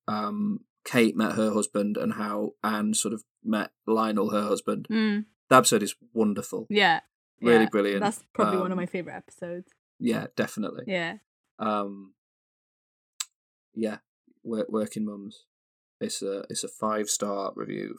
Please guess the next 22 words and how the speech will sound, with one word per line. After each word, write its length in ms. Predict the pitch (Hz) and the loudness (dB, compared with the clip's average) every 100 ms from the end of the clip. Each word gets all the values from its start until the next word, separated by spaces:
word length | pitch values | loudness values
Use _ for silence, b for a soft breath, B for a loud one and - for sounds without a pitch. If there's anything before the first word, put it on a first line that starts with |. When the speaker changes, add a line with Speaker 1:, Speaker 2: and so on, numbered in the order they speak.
| - | -10
Speaker 1:
from 180 | 98 | -8
me. 280 | 101 101 143 _ _ _ _ | -8 -8 -12 _ _ _ _
Speaker 2:
Good. 120 | - 110 | -16 -10
Speaker 1:
And 240 | 98 95 - _ 147 | -10 -12 -20 _ 2
ignore 460 | 143 127 110 101 | 4 6 6 4
what 320 | 101 98 - | 4 0 -2
John 260 | - 104 101 | -4 -2 0
Doyle 340 | 98 98 101 | -2 -2 -4
from 200 | 101 107 | -6 -6
the 60 | 101 | -6
Globe 240 | 104 101 98 | -2 -2 -2
and 80 | 101 | -2
Mail 220 | 101 104 | -4 -2
said. 320 | - 104 - _ _ _ | -2 -4 -10 _ _ _
He's 460 | 107 110 113 - - _ _ _ - | -6 -4 -4 -8 -10 _ _ _ -4
wrong. 300 | 113 104 - _ _ _ - | -2 -2 -8 _ _ _ -6
Speaker 2:
Yeah. 540 | 202 208 190 180 180 180 _ - | 0 2 2 0 -4 -10 _ -12
Speaker 1:
And 100 | 104 | -10
I 60 | 101 | -6
don't 220 | - 113 - | -2 0 0
respect 480 | 107 - 101 - - | -4 -6 -10 -12 -20
him. 120 | 98 | -20